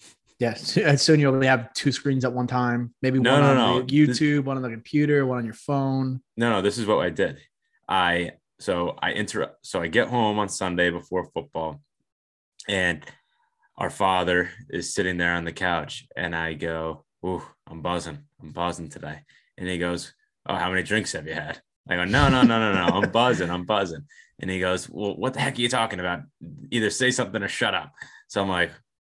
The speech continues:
Speaker 2: "The
Speaker 1: Sounds about
Speaker 2: Batman
Speaker 1: right.
Speaker 2: trailer." And he goes, "What are you talking about?"
Speaker 1: Of course.
Speaker 2: And I go, "What are you talk-, what are you talking about?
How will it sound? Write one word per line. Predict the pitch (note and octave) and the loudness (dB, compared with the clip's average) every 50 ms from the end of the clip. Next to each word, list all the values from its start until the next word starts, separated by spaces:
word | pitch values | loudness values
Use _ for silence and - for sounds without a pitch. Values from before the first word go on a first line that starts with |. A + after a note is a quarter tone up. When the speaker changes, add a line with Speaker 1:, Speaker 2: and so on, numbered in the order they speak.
| _ _ _ _ - | _ _ _ _ -2
Speaker 2:
"The | F#2 | 0
Speaker 1:
Sounds | C3+ B2 | 2 2
about | F#2+ A#2+ A#2+ A#2 | 2 0 0 0
Speaker 2:
Batman | A2+ A#2+ F#2 F#2 | 0 0 0 0
Speaker 1:
right. | F2+ | 0
Speaker 2:
trailer." | E2+ - F#2+ E2 E2 E2 D#2+ D#2 - - _ _ _ _ _ _ _ _ - | -2 -2 -2 0 -2 -2 -4 -8 -12 -16 _ _ _ _ _ _ _ _ -8
And | F#2 | -4
he | F#2+ F#2 | -2 -2
goes, | F#2+ F#2 F2 | -2 -2 -2
"What | F#2 G#2+ | -2 -2
are | A#2 | -2
you | G#2+ | -2
talking | - F#2+ F#2+ G2+ G#2+ - - D2+ | -4 -4 -6 -6 -6 -6 -10 -14
about?" | - - - - - - _ _ _ _ _ _ _ _ - | -14 -14 -18 -20 -20 -20 _ _ _ _ _ _ _ _ -18
Speaker 1:
Of | A#2+ - | -12 -6
course. | - B2 A2+ | -2 -2 0
Speaker 2:
And | A2+ C3 | 0 0
I | C3 | -2
go, | C#3 C3+ B2 A2 F#2+ D2 - - - _ _ _ - - B2 | -2 -2 -2 -2 -4 -6 -10 -14 -20 _ _ _ -18 -14 -10
"What | D#3 E3+ | -10 -8
are | F3+ | -8
you | E3+ D3 C#3+ | -8 -8 -8
talk-, | - - - B2 C3+ C3 - | -8 -6 -4 -2 -2 -2 -2
what | B2 C3+ C#3 | -2 0 0
are | |
you | C#3 F#3 G#3+ | 0 0 -2
talking | - - - A#2 F#2+ - - - F#2+ F2+ | -2 0 0 0 0 -2 -4 -6 -10 -8
about? | F2 F2 F2+ E2 - | -6 -6 -6 -6 -8